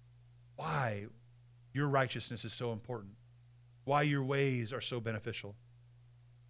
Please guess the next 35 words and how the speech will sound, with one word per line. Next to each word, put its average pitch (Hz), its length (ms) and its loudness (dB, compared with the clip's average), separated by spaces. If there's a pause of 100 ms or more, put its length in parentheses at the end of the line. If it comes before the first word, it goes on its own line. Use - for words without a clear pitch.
(560)
And 123 100 -4
God, 135 200 6
as 120 80 2
we, 135 240 2 (480)
as 113 80 -10
we 123 80 -4
grow 143 320 8
in 127 80 2
this 117 180 -6
love, 131 260 4
may 120 100 -2
we 120 120 -2
love 123 280 2
your 113 120 -2
word 113 460 -2 (1300)
more 117 240 -2
and 110 100 -4
more. 90 180 -10 (1300)
May 123 80 -2
we 131 200 2 (280)
really 143 400 2 (100)
find 123 240 0
it 117 140 -4 (560)
something 117 240 -2
that 110 160 -4
nourishes 110 480 -4
our 104 120 -4
soul. 98 360 -6 (1300)
May 123 80 -2
we 120 40 -2
go 139 220 6
to 135 200 0
it 110 40 -2
with 110 140 -6
humility, 131 580 2